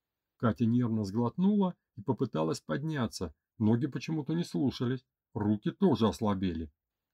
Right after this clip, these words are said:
Чудная собака, между тем, осторожно приблизилась и принялась обнюхивать её сапожки, водя носом до колен и поднимаясь по бёдрам выше.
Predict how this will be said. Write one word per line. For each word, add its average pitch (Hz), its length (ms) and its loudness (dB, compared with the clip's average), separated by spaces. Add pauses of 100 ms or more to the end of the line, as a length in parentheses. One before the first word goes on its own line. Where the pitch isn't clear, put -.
Чудная 123 560 0
собака, 123 600 0
между 107 320 2
тем, 139 220 0
осторожно 131 640 0
приблизилась 110 840 2 (280)
и 151 120 -2
принялась 190 520 4
обнюхивать 185 720 2
её 123 180 4
сапожки, 185 640 -2
водя 127 300 0
носом 160 380 2
до 113 120 4
колен 170 400 2
и - 140 -2
поднимаясь 123 580 0
по 180 160 0
бёдрам 143 480 0
выше. 123 500 -2